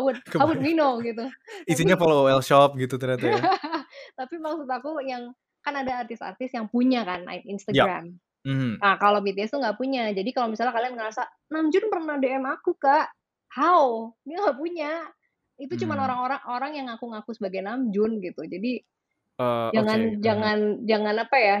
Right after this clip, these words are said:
Speaker 1: jangan terkecoh gitu loh kalau menurut aku.
Speaker 2: <laughs>
Speaker 1: Nah,
Speaker 2: Iya. Mhm.
Speaker 1: kalau artis-artis lain memang ada yang punya. Tapi kan enak tuh justru, jadi ada centangnya kan, ada veri-,
Speaker 2: Mhm.
Speaker 1: verified, apa, badge-nya. Nah,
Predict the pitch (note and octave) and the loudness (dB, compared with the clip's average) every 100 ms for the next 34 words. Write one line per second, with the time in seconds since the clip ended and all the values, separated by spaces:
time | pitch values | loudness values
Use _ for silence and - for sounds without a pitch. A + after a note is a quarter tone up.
0 | G3+ G3+ G3 F#3+ G3 G3+ A#3 A#3+ B3+ C4 | 0 -2 -2 -4 -6 -4 0 2 4 2
1 | G3+ G3+ G3 F3+ F3 E3+ E3 E3 E3+ - | 2 -4 -4 -6 -6 -10 -14 -14 -14 -12
2 | - F3+ F3+ _ _ _ _ - G#3+ G3+ | -12 -14 -20 _ _ _ _ -14 -6 -4
3 | F#3+ D3+ D3 C3 - _ _ - C3+ B2 | -2 4 6 4 -2 _ _ -10 -2 4
4 | C4+ C#4+ C#4 C#4+ D4 A#3+ B3+ C4 G#3 A3+ | 6 6 4 0 -6 -8 -8 -8 -8 -8
5 | D4+ C4 G#3+ G#3 A#3 G3 F#3 F3 - _ | -8 -10 -10 -10 -8 -8 -8 -10 -14 _
6 | _ _ _ _ _ - A3 G3+ G3+ F#3+ | _ _ _ _ _ -10 -8 -6 -10 -10
7 | D#3+ E3 _ _ _ F#3+ - A#3 D#4 C4+ | -16 -20 _ _ _ -12 -8 -4 -4 -4
8 | C#4 C#4 C#4 A3+ A3+ B3 G#3+ F#3+ A#3+ A#3 | -6 -4 -4 -4 -6 -4 -4 -4 -4 -4
9 | G3 G3 F#3+ F#3+ G3 A3 A3 F#3+ E3 E3 | -4 -4 -6 -4 -6 -6 -10 -10 -8 -8
10 | F3 F3+ F3 F3 F3 F3+ F3 B2 A#2+ G#2 | -10 -16 -14 -10 -8 -4 -2 -2 -2 -4
11 | F3 F3+ - F3+ F3 _ _ - F3 G3+ | -4 -4 -2 -2 -2 _ _ -10 -6 -4
12 | F3 E3+ - F#3 E3+ F#3 | -4 -8 -8 -8 -6 -6